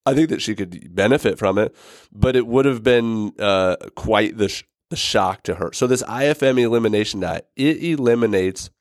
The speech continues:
gluten. So not all grains. It eliminates gluten-containing grains. So, like, rice and quinoa are still allowed on it, which I'm not crazy about. But again, it's, it's, it's a reality of, like, where are people at? Um,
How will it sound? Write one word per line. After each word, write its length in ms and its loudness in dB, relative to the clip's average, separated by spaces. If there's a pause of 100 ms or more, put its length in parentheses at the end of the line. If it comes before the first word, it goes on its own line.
(1000)
gluten. 580 2 (400)
So 140 0
not 460 2
all 340 2
grains. 560 0
It 80 -4
eliminates 480 2
gluten-containing 1200 -2
grains. 520 0
So, 180 2
like, 180 -2
rice 360 0
and 140 -6
quinoa 420 2
are 120 2
still 300 0
allowed 400 -2
on 180 2
it, 80 0
which 160 -2
I'm 80 4
not 200 2
crazy 400 0
about. 440 -2 (340)
But 140 0
again, 500 2 (300)
it's, 320 -4
it's, 380 -8
it's 180 -8
a 80 0
reality 600 0
of, 100 -2
like, 200 -2
where 280 4
are 80 2
people 460 -2
at? 360 -6
Um, 500 0